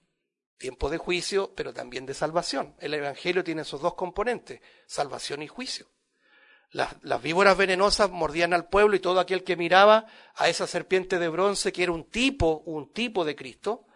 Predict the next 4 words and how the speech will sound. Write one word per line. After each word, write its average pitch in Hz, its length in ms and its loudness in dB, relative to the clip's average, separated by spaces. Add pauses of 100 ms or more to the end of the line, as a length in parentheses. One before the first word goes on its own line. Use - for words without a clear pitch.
(140)
¿cierto? - 480 -4 (640)
Eh, 147 880 0 (140)
recibía 160 500 -2
salvación. 135 720 -4